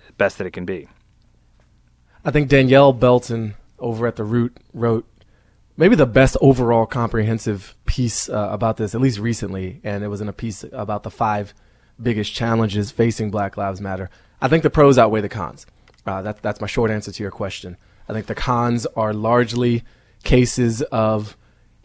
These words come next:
Speaker 2: inconvenience to others, which is actually also a pro. I think it's the, the idea that there's lack of message discipline or lack of coherence. It's actually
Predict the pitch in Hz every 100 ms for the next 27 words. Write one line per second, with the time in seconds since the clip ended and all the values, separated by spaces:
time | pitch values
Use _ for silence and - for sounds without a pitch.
0 | 131 127 120 107 95 135 160 156 156 -
1 | - - 117 156 160 160 160 127 113 107
2 | 113 - 107 101 _ _ - 117 - 104
3 | - 151 170 185 - _ _ - 120 -
4 | 123 117 - - 110 110 - 113 110 110
5 | 127 131 131 120 113 - _ _ 113 113
6 | - _ _ _ - 107 127 143 131 131
7 | 147 135 139 143 143 139 117 110 123 120
8 | 113 120 135 135 - - _ _ _ -
9 | - 175 175 151 120